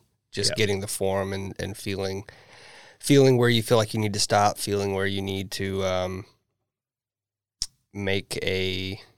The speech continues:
Speaker 1: you know, an adjustment,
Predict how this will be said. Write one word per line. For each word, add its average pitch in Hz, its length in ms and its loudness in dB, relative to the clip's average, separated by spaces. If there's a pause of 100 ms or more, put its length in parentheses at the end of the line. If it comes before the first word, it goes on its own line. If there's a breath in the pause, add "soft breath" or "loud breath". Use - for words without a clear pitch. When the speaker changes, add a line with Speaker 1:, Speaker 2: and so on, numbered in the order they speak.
(440)
Speaker 1:
you 90 120 -6
know, - 220 -12 (1400)
an 104 80 -6
adjustment, 95 840 -2